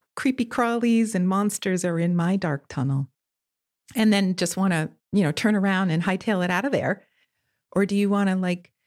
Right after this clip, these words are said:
go, "I'm okay. I, I trust."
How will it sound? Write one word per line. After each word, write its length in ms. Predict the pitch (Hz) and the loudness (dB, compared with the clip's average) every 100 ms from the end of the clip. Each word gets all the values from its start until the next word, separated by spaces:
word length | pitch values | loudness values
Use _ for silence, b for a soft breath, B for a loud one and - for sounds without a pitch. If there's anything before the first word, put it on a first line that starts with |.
| _ _ _ | _ _ _
go, 280 | 202 196 - _ _ _ - | 0 0 -2 _ _ _ -4
"I'm 160 | 175 185 | 0 0
okay. 640 | 220 202 160 165 165 165 _ _ _ _ - | 0 0 2 2 -2 -6 _ _ _ _ -6
I, 180 | 151 - | -6 -6
I 20 | - | -8
trust." 800 | - - 170 175 - - - - | -6 -2 0 0 -4 -8 -10 -16